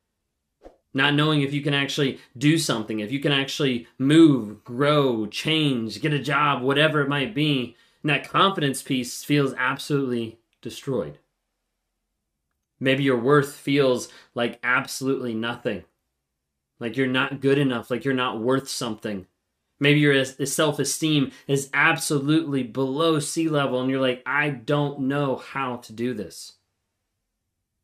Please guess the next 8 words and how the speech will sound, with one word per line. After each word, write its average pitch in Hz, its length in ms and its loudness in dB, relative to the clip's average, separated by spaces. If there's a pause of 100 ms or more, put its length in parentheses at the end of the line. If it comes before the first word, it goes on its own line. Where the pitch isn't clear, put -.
(600)
You 143 80 0
see, 175 120 2
when 165 140 4
people 208 240 2
start 160 320 2
learning 143 380 2
about 127 520 -4 (380)
narcissism, 113 640 -6